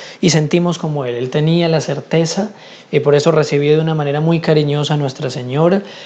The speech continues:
Curiosamente fue la Virgen de Fátima, él que pidió la curación de tantos, fue curado por la Virgen de Fátima.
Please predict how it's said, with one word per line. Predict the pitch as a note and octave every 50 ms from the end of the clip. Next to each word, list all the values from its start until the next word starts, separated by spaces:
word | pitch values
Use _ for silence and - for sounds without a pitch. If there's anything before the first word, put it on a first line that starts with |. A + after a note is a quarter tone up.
| - - -
Curiosamente | - D#3+ E3 F3 F3+ E3+ F#3+ F#3+ G3 F#3+ F3 G3 F#3+
fue | F#3+ - F#3
la | F#3 F3+
Virgen | F3+ F#3+ F3+ F#3 F3+ F3
de | E3+ D#3+ C#3+
Fátima, | D#3+ E3 E3 D#3+ F#3+ F#3+ G3 G#3 A3+ A3 - - - - - - - -
él | - A3 F#3+ E3 D3 C3 -
que | - - D#3+
pidió | D#3 D#3+ D#3+ E3 E3+
la | F3 F3
curación | F3+ F3 D#3+ D3+ - D#3 D#3
de | D3+ D3 C#3+
tantos, | - G3 A3 A#3+ A3+ G#3 C#4 C#4 C#4 - - - _ _ - - -
fue | - - D#3+
curado | D3+ - D#3+ E3 E3 E3 D3+
por | D#3 D3+
la | D3
Virgen | C#3+ C#3+ C#3 B2+ D3 C#3
de | C3
Fátima. | B2 - - - - - - - -